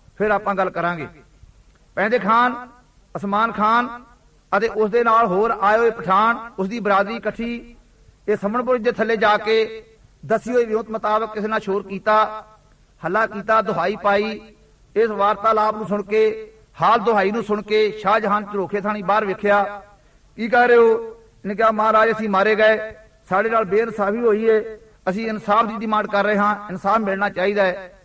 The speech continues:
ਤਾਂ ਸ਼ਾਹਜਹਾਨ ਨੇ ਕਿਹਾ, "ਕੱਲ੍ਹ ਨੂੰ ਦਰਬਾਰ ਵਿੱਚ ਪੇਸ਼ ਹੋਣਾ।" ਬਸ ਇਹ ਗੱਲ ਸੁਣਨ ਤੋਂ ਬਾਅਦ ਇਹਨਾਂ ਨੇ ਆਣ ਕੇ ਬੇਨਤੀ ਕੀਤੀ ਕੁਤਬ ਖਾਨ ਨੂੰ, "ਜੋ ਤੇਰੀ ਦੱਸੀ ਹੋਈ ਸਕੀਮ ਸੀ,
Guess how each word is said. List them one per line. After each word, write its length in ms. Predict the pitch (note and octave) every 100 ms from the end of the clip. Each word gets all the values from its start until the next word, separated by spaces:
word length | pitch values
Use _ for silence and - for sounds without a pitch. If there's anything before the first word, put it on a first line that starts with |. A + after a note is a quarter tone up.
| _ _
ਤਾਂ 100 | E3+
ਸ਼ਾਹਜਹਾਨ 420 | E3+ A3 A#3 G#3+
ਨੇ 120 | G3+
ਕਿਹਾ, 480 | G3+ G#3+ G#3+ G#3+ G#3+ - - _ -
"ਕੱਲ੍ਹ 120 | A#3
ਨੂੰ 140 | A#3
ਦਰਬਾਰ 320 | G#3 G3 G3
ਵਿੱਚ 120 | G3+ G3+
ਪੇਸ਼ 280 | G3+ G3
ਹੋਣਾ।" 440 | G3+ E3 E3+ - E3 - _ -
ਬਸ 80 | E3+ -
ਇਹ 140 | G#3+ B3
ਗੱਲ 180 | A3 G#3+
ਸੁਣਨ 220 | G#3+ G#3+
ਤੋਂ 160 | G#3+
ਬਾਅਦ 280 | G#3 G#3 A3 G#3+ A3 - _ _ -
ਇਹਨਾਂ 180 | G3 A3
ਨੇ 120 | A3+
ਆਣ 140 | F#3+ G3+
ਕੇ 460 | G3 A3 A3 A3 - - _ _
ਬੇਨਤੀ 340 | D3+ A3+ G3+ A#3
ਕੀਤੀ 260 | G#3 G3
ਕੁਤਬ 280 | A#3 G#3 A3
ਖਾਨ 220 | F#3 G#3
ਨੂੰ, 360 | A3 A3+ A3+ - - _ _ _
"ਜੋ 120 | F#3 A3
ਤੇਰੀ 280 | G3+ A3+
ਦੱਸੀ 260 | A3 A3 A3
ਹੋਈ 140 | A#3
ਸਕੀਮ 360 | A3+ A3+ G3+ A3+
ਸੀ, 440 | G3+ A3+ A3 -